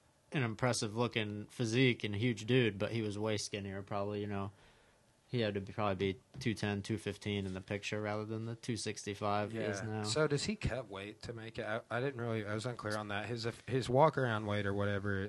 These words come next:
Speaker 2: or probably his last fight weight was two sixty-two. So I wonder if he cuts to make the two sixty-five limit.
Speaker 1: I think he does. I don't think he cuts a lot, but I think he does cut.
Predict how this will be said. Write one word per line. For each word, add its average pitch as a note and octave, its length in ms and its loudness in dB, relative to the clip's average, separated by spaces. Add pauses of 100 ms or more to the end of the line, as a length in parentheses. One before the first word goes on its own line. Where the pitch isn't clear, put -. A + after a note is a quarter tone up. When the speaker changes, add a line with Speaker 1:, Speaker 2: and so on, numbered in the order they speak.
Speaker 2:
or G2+ 140 0
probably G2+ 340 -2
his F2+ 140 -4
last G2 260 -4
fight G2 220 -2
weight F#2+ 180 -6
was F2+ 140 -8
two G#2+ 160 -4
sixty-two. G2+ 640 -6
So G2+ 160 -6
I - 20 -4
wonder A2+ 240 -6
if F2+ 80 -8
he F2+ 140 -8
cuts - 340 -8
to F#2 120 -10
make E2+ 200 -8
the - 80 -14
two - 180 -12
sixty-five F#2 600 -12
limit. F2+ 380 -12
Speaker 1:
I C#3+ 60 -4
think F3 200 2
he B2 60 0
does. G2 320 6
I - 20 6
don't A#2+ 160 2
think A2 140 -2
he G#2+ 80 0
cuts A2 240 0
a F#2+ 40 -2
lot, G2+ 460 6
but A#2 100 0
I G2+ 60 0
think A2+ 220 -4
he G#2+ 100 -2
does F#2+ 320 0
cut. F#2+ 420 -4